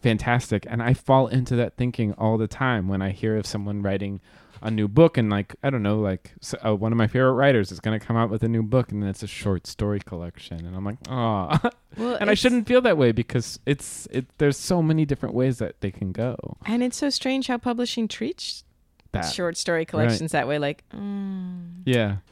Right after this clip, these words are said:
Speaker 2: that's great."
Speaker 1: <laughs>
Speaker 2: You know? And, uh, yeah, I, I totally agree with you. I, uh, someone just asked me recently about writing short stories, and I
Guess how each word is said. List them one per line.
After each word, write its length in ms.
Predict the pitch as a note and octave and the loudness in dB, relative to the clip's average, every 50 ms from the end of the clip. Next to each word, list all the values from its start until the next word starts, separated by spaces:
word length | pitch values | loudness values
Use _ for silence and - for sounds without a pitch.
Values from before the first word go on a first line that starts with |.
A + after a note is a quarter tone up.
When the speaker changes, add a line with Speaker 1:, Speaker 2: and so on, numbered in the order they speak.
| _ - | _ -10
Speaker 2:
that's 600 | G3+ G2+ F#2+ - - - - - - - - - _ _ - | -10 -8 -8 -10 -12 -16 -16 -16 -18 -18 -20 -20 _ _ -20
great." 840 | - D#3+ D3+ D3 - - - - - - - - - - - - | -20 -16 -16 -14 -14 -14 -14 -12 -14 -14 -16 -16 -18 -18 -8 -4
Speaker 1:
<laughs> 200 | - A#2+ - - - | -4 -2 4 6 6
Speaker 2:
You 140 | F#3+ E3 F3 | 8 8 8
know? 580 | G#3+ G#3 E3+ G3 G#3 F3 F#3+ - D3+ E3+ E3 D3 | 8 8 8 8 8 6 6 6 4 4 6 6
And, 240 | F3+ G#3+ G#3+ - - - - - | 4 4 4 2 0 -2 -2 0
uh, 40 | |
yeah, 380 | F3+ F#3+ F#3+ F3+ E3+ D#3+ D#3 D3+ - | 2 4 4 4 4 2 2 0 -2
I, 340 | - F3 F3+ F#3 F#3+ F#3+ - - | -2 0 0 2 0 0 0 -2
I 120 | F3 F#3 F#3 | -2 -2 -2
totally 340 | F#3 G#3 F3+ F3+ F3 F3 E3 | -2 -2 -2 0 0 0 -2
agree 300 | D#3 D#3 D#3 D3+ D#3 D3+ | -2 -2 -4 -4 -2 -2
with 120 | D3+ C#3+ | -2 -2
you. 240 | D3 C#3+ C#3 C#3 C3 - | -4 -4 -4 -4 -4 -2
I, 200 | - E3 F3+ - - - _ _ _ _ _ _ - - | -2 -2 -2 -2 -6 -10 _ _ _ _ _ _ -14 -12
uh, 120 | - - | -12 -12
someone 380 | - - - G#3+ G#3+ B3 C4 B3+ | -10 -10 -6 -6 -4 -4 -4 -4
just 180 | A#3+ A3 - | -6 -4 -4
asked 160 | F#3 E3+ E3 - | -4 -6 -6 -8
me 100 | D#3 D3+ | -10 -8
recently 440 | D3+ D#3 - - D3 D3 D#3 D3+ D3+ | -8 -8 -8 -10 -10 -8 -8 -8 -6
about 240 | C#3+ D3 D3 C#3+ - | -6 -6 -6 -6 -6
writing 260 | - A#2 C#3 D3 D3 | -6 -6 -6 -8 -8
short 200 | C#3 - - - - | -10 -12 -12 -12 -10
stories, 480 | - - - - E2 E2 E2 - - | -10 -8 -8 -8 -8 -8 -8 -10 -10
and 120 | - D3+ D3+ | -8 -8 -6
I 300 | D3+ D3+ D3+ - - | -6 -6 -6 -6 -8